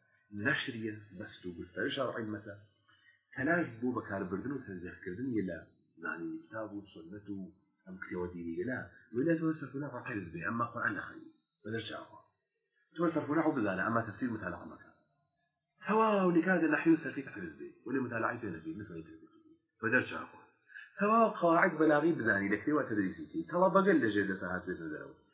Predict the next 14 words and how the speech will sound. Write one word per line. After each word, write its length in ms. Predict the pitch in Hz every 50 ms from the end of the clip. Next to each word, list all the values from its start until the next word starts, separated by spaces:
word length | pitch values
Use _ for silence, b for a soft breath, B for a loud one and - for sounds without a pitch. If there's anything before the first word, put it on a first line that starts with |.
| B B B
ئەمما 180 | 160 185 185 175
تیتە 180 | 190 190 180 165 160 -
قورئان 220 | 147 143 147 147 151 147
بێنی 160 | 151 160 160 165
هیچ 80 | 151 139
لێ 60 | 127 107 92
نازانی. 320 | 85 - - - - - _ _ _ _ _ _ _ _ _ _ _ _ _ _ _ _ _ _ _ _ _ _ _ _ _ _ _ _ _ -
ناتوانی 380 | 180 180 160 139 139 135 139 135
چوار 140 | - 202 208 180
نکتەی 200 | 151 147 139 127
بەلاغی 300 | 120 117 113 123 139 135 127
تەطبیق 220 | 113 117 131 -
بکەی 140 | - - 101 95
لەسەر 160 | 95 113